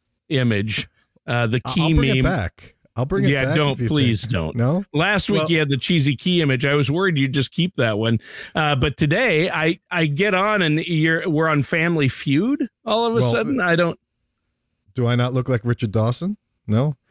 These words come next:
Speaker 2: Um,
Speaker 1: Uh, not at all, actually.
Speaker 2: <laughs> Um, all right. So today we're gonna talk about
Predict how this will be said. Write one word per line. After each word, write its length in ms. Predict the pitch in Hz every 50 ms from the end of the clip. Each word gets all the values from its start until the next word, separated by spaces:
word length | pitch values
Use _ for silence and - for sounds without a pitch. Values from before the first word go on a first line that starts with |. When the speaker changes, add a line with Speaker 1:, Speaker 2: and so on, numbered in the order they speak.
| _ - - - - - - _ -
Speaker 2:
Um, 440 | 120 117 117 117 113 110 - - - _ - - -
Speaker 1:
Uh, 120 | 135 139
not 340 | 135 131 131 139 156 170 165
at 100 | 147 127
all, 340 | 120 120 120 101 80 71 - - -
actually. 500 | - 92 90 - - - 82 76 76 73 - - -
Speaker 2:
<laughs> 640 | - 127 - - 165 156 131 - - 156 - 127 - - 156 120 110 - - 147 156 156 151 151 147 143 135 120 92 -
Um, 480 | - 127 117 113 113 110 110 104 107 104 -
all 80 | - 127
right. 200 | 110 90 80 - _
So 440 | - - - 143 135 135 127 123 - _ _
today 400 | - 151 143 156 165 180 180 175
we're 140 | 156 139 127
gonna 140 | 120 123
talk 220 | 117 - 123 113 -
about 300 | 107 110 101 101 90